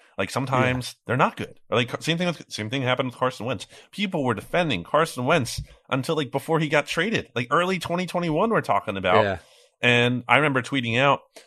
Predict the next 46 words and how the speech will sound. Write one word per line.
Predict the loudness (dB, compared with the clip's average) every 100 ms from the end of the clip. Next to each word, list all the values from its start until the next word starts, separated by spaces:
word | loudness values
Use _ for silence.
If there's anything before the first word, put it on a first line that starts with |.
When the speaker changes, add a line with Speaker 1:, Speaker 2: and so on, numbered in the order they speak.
| _
Speaker 1:
after | 0 2 2 4
that | 4 2
Sirianni | -8 -4 0 2 2 0 -2 -2
got | -2 2
hired, | 2 2 0 -4 _ _
like, | -4 -2
I |
thought | 0 0
it |
was | 0
interesting | -4 -6 -8 -6 -6
that | -6 -6
Wentz | -6 -6 -6
didn't | -4 -4 -8 _ _ _ _ _
welcome | -2 -2 0
him | -2 -4
to | -4
Philly | -2 -2 -4 -6 -12
because | -10
Wentz | -2 -2 -2
had | -4 0 0
a | 2
track | 0 2
record | -2 -2 -4 -2
of, | -2 -2
like, | -4 -4
any | -2 -2
kind | 0 0
of | 0 -4
hire | -2 0 2 2 0 -2 -20 _ _
or | -2 0 -2
player | -4 -2 2 2
that | -2
the | -4
Eagles | -6 -6
would |
acquire, | -8 -4 -2 -2
he | -2
would | 0
always | -2 -4
tweet | -8 0
out, | 0 0
"Hey, | -2
welcome | 2 0 -2 -6
to |
Philly." | -4 -2 -2 -8